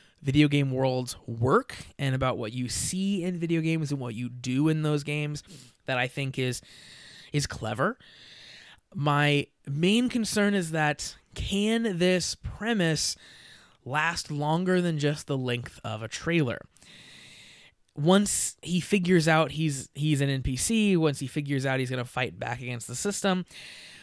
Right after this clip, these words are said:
what does the movie become then? Does it just, just become kind of a weird, lame, no-stakes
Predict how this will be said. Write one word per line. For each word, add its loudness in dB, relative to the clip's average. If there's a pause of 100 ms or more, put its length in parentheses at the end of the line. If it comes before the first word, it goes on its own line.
(300)
what -4
does 4
the 0
movie 4
become 0
then? 2
Does -2
it -4
just, -2
just -2
become 0 (760)
kind 2
of 2
a 6
weird, 4
lame, 2
no-stakes 2